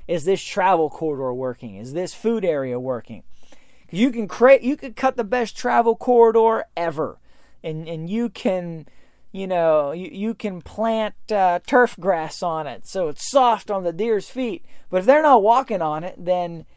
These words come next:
you set up a tree stand there and hunt that place for ten straight days, and there's no deer. I mean, you've wasted all that. So you wanna use cameras to help determine where you're gonna put your tree stands.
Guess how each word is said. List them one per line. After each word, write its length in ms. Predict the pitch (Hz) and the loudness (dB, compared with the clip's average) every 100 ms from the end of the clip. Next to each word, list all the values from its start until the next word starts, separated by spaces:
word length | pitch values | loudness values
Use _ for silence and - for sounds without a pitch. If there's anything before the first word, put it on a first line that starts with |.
| - - | -20 -10
you 140 | 202 233 | -6 2
set 200 | 277 247 | 6 6
up 120 | 220 | 4
a 40 | |
tree 280 | 156 240 269 | -6 -4 -4
stand 360 | - 196 170 170 | -4 -4 -4 -2
there 160 | 180 | -2
and 100 | 165 | -2
hunt 220 | 196 262 | -2 -2
that 180 | - 156 | -2 -4
place 280 | - 170 160 | -2 -4 -4
for 140 | - | -10
ten 260 | 135 190 151 | -10 -8 -10
straight 320 | - 165 156 | -4 -2 -2
days, 420 | 147 147 165 185 - - - | -2 -2 -2 -6 -16 -14 -10
and 140 | 151 214 | -2 4
there's 200 | 233 214 | 4 4
no 200 | 202 170 | 0 2
deer. 500 | 202 277 208 190 190 - - - | 0 0 0 0 -8 -18 -20 -8
I 80 | 175 | -6
mean, 160 | 185 | -4
you've 160 | 196 170 | -6 2
wasted 440 | 247 269 - 165 | 4 4 2 -4
all 180 | 135 110 | -4 -6
that. 220 | 107 - - - - - - - - | -10 -12 -16 -20 -20 -20 -20 -20 -20
So 160 | - 202 | -8 -4
you 200 | 185 175 | -4 -4
wanna 280 | 180 240 247 | 0 0 0
use 340 | 202 190 160 | -6 -10 -12
cameras 680 | - - 294 285 214 190 196 | -10 0 2 2 2 0 -2
to 80 | 185 | -6
help 280 | 180 180 156 | -6 -6 -8
determine 840 | 156 - - 285 254 190 180 175 | -16 -10 -2 0 0 -2 -4 -6
where 240 | 156 190 180 | 0 0 0
you're 100 | 170 | -4
gonna 140 | 156 | -8
put 200 | 139 160 | -8 -10
your 100 | - | -10
tree 260 | 123 226 233 | -10 -6 -6
stands. 560 | - 156 123 - - | -8 -12 -14 -16 -18